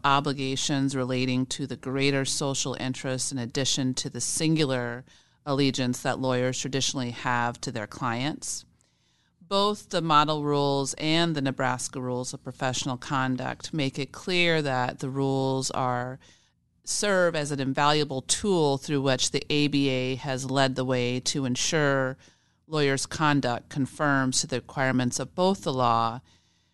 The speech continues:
um, in their professional service to the clients and in a lawyer's business and personal affairs. And I just mention that because, as you'll see, eight point four G extends beyond the typical client,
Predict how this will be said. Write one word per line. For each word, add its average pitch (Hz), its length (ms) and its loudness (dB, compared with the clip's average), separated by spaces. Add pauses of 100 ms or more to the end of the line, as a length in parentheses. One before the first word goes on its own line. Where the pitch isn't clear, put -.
(380)
um, 127 360 -4
in 131 240 0 (140)
their 127 160 2
professional 185 640 2
service 165 480 2
to - 140 -4
the 143 80 0
clients 147 680 0 (100)
and 180 300 2
in 143 120 4
a 139 60 4
lawyer's 131 480 2
business 135 460 0
and 120 160 -4
personal 120 400 -4
affairs. 104 420 -6
And 160 80 -2
I 180 120 4
just 165 280 -2
mention 165 380 2
that 131 220 2
because, 135 320 -4
as 127 200 -2
you'll 127 120 -4
see, 143 500 2
eight - 220 -2
point 139 300 -4
four 135 200 -2
G 131 600 0 (1080)
extends 170 540 2
beyond 160 540 2
the 131 60 -2
typical 139 500 -4
client, 139 840 0